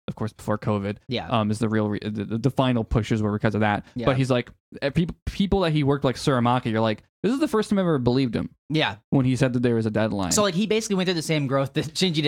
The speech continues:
Speaker 2: in some
Speaker 1: I
Speaker 2: ways. Like,
Speaker 1: really feel
Speaker 2: like,
Speaker 1: that.
Speaker 2: well,
Speaker 1: Like,
Speaker 2: I, I was
Speaker 1: and, and
Speaker 2: thinking
Speaker 1: there's
Speaker 2: that when
Speaker 1: something to, I'm sorry to cut you off.
Speaker 2: No, you're
Speaker 1: It,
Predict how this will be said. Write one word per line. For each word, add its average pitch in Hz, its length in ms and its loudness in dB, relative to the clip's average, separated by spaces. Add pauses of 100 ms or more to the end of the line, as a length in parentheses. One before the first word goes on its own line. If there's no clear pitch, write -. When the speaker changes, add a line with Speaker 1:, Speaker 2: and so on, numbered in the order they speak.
Speaker 2:
in 131 60 -4
some 135 260 2
Speaker 1:
I - 40 4
Speaker 2:
ways. 120 300 4
Like, - 100 4
Speaker 1:
really 226 120 0
feel 233 400 0
Speaker 2:
like, 226 120 4
Speaker 1:
that. 120 260 0
Speaker 2:
well, - 80 6
Speaker 1:
Like, 202 220 4
Speaker 2:
I, 247 100 4
I - 20 4
was 226 120 4
Speaker 1:
and, 240 120 4
and - 0 -
Speaker 2:
thinking 254 60 4
Speaker 1:
there's - 100 2
Speaker 2:
that - 60 4
when 269 100 4
Speaker 1:
something 262 160 2
to, 214 440 0
I'm 185 100 -2
sorry 202 200 0
to 185 60 -2
cut 170 180 -2
you 151 120 0
off. 143 120 2
Speaker 2:
No, - 60 2
you're 143 100 4
Speaker 1:
It, - 20 2